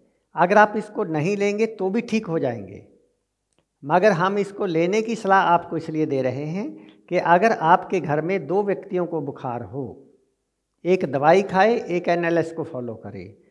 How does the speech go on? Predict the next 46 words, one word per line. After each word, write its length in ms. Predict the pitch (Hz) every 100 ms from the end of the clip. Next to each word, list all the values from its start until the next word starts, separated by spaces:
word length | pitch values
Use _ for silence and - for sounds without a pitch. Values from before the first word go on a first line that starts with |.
| _ _
हमारे 300 | 139 151 170
वाला 240 | 156 156 160
पहले 380 | 160 135 156
ठीक 260 | 165 165 151
होगा 280 | 123 139 175
अगर 360 | 170 143 143
वो 120 | 143 156
अनीमा 400 | 143 139 123 107
ले 140 | 90
लेगा। 400 | 95 101 - _ _ _ _ _ _ -
अगर 240 | 156 180
आप 240 | 208 208 208
अनीमा 360 | 202 214 208 180
नहीं 260 | 139 147
लेंगे, 520 | 156 180 190 214 214 -
आपको 320 | 160 - 214
ठीक 360 | 185 - 220 214
होने 320 | 165 170 170
में 280 | 196 190 -
तीन 280 | 190 208 180
दिन 180 | 165
की 140 | 160 151
जगह 220 | 147 151
छः 260 | 151 143 139
दिन 160 | 175
लग 180 | 190 202
जाएंगे। 580 | 208 220 226 233 381 - - _ _ -
घर 180 | 151
वाले 280 | 180 190 196
कहेंगे, 440 | 190 165 185 208 214
"इस 300 | - 196 -
सिस्टम 360 | 170 - 190
में 220 | 185 180
कुछ 220 | 180 143 180
नहीं 260 | 185 202
रखा, 420 | 208 208 208 226 220 - _ _ -
चलो 240 | 180 214
आपको 460 | 233 - 156 156 170
हॉस्पिटल 460 | 147 139 156 160 151
लेकर 320 | 147 147 135
जाते 300 | 123 117 139
हैं 120 | 165
और 100 | 160
दवाई 240 | 139 123
खिलाते 440 | 117 107 98 - 101
हैं।" 140 | 90